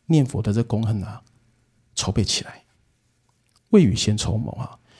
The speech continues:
所以往生净土证得无生法忍，获得度生真实能力后，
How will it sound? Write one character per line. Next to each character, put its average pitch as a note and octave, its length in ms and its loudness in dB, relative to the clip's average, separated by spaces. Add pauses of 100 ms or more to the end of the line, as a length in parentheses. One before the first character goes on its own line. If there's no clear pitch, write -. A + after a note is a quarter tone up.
(1900)
所 - 180 6
以 - 20 10
往 B2+ 180 8
生 E3 200 6
净 E3+ 180 6
土 A#2+ 180 -2
证 E3 240 4
得 C3 80 4
无 B2 140 4
生 B2+ 220 2
法 A#2 180 2
忍， A2+ 240 -2 (180)
获 G#3 320 6
得 A2+ 200 4
度 B2+ 260 4
生 B2 300 2
真 B2+ 260 6
实 A#2 180 0
能 F#2+ 280 0
力 A2 160 0
后， - 340 -4